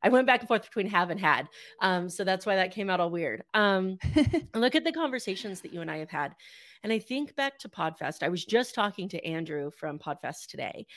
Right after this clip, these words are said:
Speaker 1: and I was telling him that, like, some of my favorite parts of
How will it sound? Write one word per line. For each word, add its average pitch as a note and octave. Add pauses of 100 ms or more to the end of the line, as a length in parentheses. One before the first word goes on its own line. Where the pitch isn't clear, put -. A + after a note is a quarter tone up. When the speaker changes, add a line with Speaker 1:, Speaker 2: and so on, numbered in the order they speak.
(280)
Speaker 1:
and G#3 (100)
I G#3
was G#3
telling D4+
him F#3
that, E3+
like, F#3
some A#3+
of C#4+
my B3
favorite A#3
parts -
of F#3+